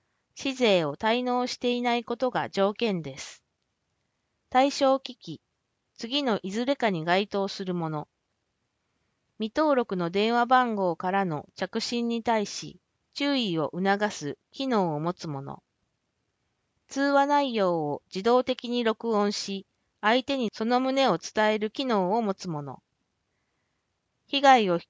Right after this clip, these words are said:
起こす可能性のある電話の着信を自動で切断する機能を持つもの。補助金額、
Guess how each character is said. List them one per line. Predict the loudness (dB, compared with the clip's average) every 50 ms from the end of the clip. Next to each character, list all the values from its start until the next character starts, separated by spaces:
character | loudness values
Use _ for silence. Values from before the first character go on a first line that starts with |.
| 0 0
起 | 0 2
こ | 2 0 -2
す | -2 -4 -6
可 | -4 -2 0
能 | 0 0 0 0
性 | 0 0 0 0
の | 0 0 2 2
あ | 2 2
る | 0 -2 -6 -4
電 | -2 0 0 0 2
話 | 0 0 0
の | 0 -2
着 | -4 -6 -6 -6 -8
信 | -8 -6 -6 -4 -2 -2 -2 -2 -2
を | -4 -4 -8 _ _
自 | -8 0
動 | 2 4 4 4
で | 2 0
切 | 0 -2 -4 -4 -4 -2
断 | 0 0 0 0
す | -2 -4 -4
る | -4 -6 -6
機 | -6 -4
能 | 0 0 0 0 0 0 -2
を | -2
持 | -2 -2
つ | -4 -4 -8
も | -6 -6 -8
の。 | -8 -12 -16 -18 _ _ _ _ _ _ _ _ _ _ _ _ _ _ _ _ _ _ _ _ _ _ _ _ _ _ _ _ _
補 | -6 -4 2
助 | 2 2 2 2
金 | -4 -4 -4 -4
額、 | -4 -4 -6 -6 -8 -10 -10